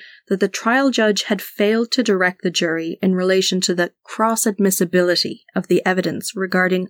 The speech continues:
hypoglycemia in the five women concerned. That is, they argued that there was a lack of clarity in his instructions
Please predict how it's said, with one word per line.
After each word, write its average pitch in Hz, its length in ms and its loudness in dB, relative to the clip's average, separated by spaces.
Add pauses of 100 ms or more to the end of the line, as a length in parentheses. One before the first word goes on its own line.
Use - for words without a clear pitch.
(160)
hypoglycemia 196 1000 2 (440)
in 202 120 2
the 190 80 2
five 185 360 0
women 180 360 -4
concerned. - 680 -6 (840)
That 208 140 2
is, 202 240 4 (320)
they 202 140 4
argued 240 480 2
that 226 140 0
there 214 100 2
was 202 160 0
a 190 60 0
lack 202 340 -2
of 247 140 -2
clarity 190 600 0
in - 160 0
his 180 140 -6
instructions 190 800 -2